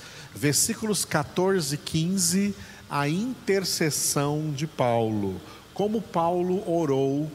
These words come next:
pelos efésios e dá também para nós uma ideia de como Jesus, à destra do Pai,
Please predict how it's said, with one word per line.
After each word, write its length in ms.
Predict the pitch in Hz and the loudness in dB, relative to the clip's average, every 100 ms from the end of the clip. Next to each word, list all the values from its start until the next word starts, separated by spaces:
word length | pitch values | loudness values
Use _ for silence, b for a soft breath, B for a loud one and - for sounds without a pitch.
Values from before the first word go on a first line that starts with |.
| - | -4
pelos 480 | 135 131 120 120 123 | 0 2 0 -2 -2
efésios 1000 | 123 - 120 120 110 139 185 - - - B B 143 | -6 -2 0 0 0 -4 -4 -4 -6 -8 B B -4
e 80 | |
dá 240 | 147 139 131 | 0 2 2
também 420 | - 127 117 135 | 0 -2 -2 -4
para 240 | 135 139 | -2 -2
nós 360 | 120 120 123 117 | 0 0 -2 -2
uma 200 | 120 120 | -2 -2
ideia 640 | 117 110 117 120 139 175 B B B | -2 0 0 2 2 -2 B B B
de 100 | 104 | -6
como 380 | 131 156 175 180 | 0 2 4 2
Jesus, 800 | 160 165 175 120 127 113 107 - | 2 2 2 2 2 2 -2 -4
à 140 | - 143 | 0 -2
destra 640 | 123 127 131 - - 117 | 2 2 2 0 -2 0
do 100 | 117 | 0
Pai, 500 | - 120 117 131 147 | 2 4 4 4 0